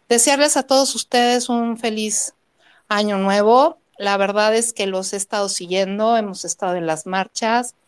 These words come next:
y es la primera vez que me involucro en política. O sea, normalmente yo he estado en iniciativa privada y sí creo que es muy importante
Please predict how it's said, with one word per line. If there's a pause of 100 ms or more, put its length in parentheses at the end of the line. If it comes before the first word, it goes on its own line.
(400)
y
es
la
primera
vez
que
me
involucro
en
política.
O
sea,
normalmente
yo
he
estado
en (480)
iniciativa
privada (800)
y
sí
creo
que
es
muy
importante